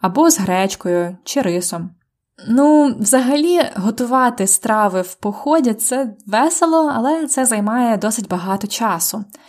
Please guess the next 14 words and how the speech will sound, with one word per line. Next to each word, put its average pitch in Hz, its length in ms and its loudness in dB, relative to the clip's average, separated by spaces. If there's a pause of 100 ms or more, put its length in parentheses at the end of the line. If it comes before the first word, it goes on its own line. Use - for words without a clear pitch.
(260)
І 202 60 -4
зараз 294 300 4
також 233 420 0
є 208 160 0
новітні, 190 880 0
сучасні 208 760 0
страви, 226 460 0
такі 185 460 -8
собі 175 420 -6 (280)
сухі - 580 0
сніданки 190 680 -2
чи 175 200 -8
сухі 202 680 -4
обіди, 180 560 -2